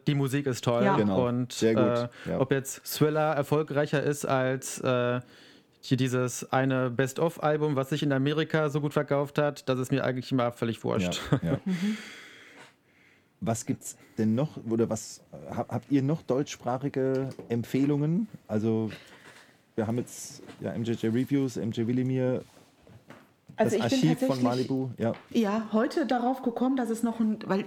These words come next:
Speaker 2: ich bin ja bei der Kingvention dieses Jahr dann auch wieder am Start in London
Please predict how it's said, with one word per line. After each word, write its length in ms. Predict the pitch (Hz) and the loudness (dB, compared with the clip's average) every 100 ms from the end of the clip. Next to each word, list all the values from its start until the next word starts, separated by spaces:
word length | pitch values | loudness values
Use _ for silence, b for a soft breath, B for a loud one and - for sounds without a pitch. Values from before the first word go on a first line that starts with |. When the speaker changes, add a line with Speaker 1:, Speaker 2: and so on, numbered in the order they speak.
| - | -2
Speaker 2:
ich 300 | 226 - - | -4 -4 -8
bin 420 | 180 - - 208 | -8 -6 -2 0
ja 120 | 233 226 | 0 0
bei 100 | 220 | 0
der 140 | 220 | -2
Kingvention 560 | 220 214 196 208 - 320 | 0 0 2 0 0 0
dieses 300 | 311 302 285 | 0 -2 -2
Jahr 180 | 269 262 | -2 0
dann 240 | 247 240 | 0 0
auch 300 | 220 214 220 | 0 0 0
wieder 260 | 220 247 233 | 0 0 0
am 140 | 190 | 0
Start 420 | 185 - 208 240 - | -2 -2 0 2 2
in 140 | 202 | 0
London 380 | 175 233 302 | 2 2 2